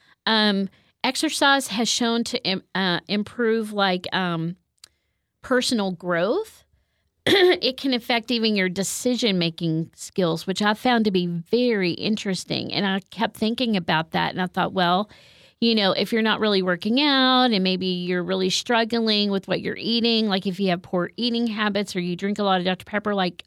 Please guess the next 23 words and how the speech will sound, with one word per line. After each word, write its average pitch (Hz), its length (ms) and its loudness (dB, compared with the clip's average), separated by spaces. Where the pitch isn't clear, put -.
I 180 120 -4
sometimes 190 640 -4
do, 208 360 -2
I 233 120 2
mean, 233 260 2
you 233 100 -6
get 302 180 -4
kind 262 180 -4
of 220 100 -2
foggy. 240 640 -4
And 233 240 4
then 226 280 4
your 294 240 2
ability 214 580 0
to 233 120 -4
make 185 160 0
decisions 262 580 -2
would 233 140 0
be 247 140 0
affected. 214 560 -2
So 220 260 0
with 214 160 0
exercise, 214 920 -2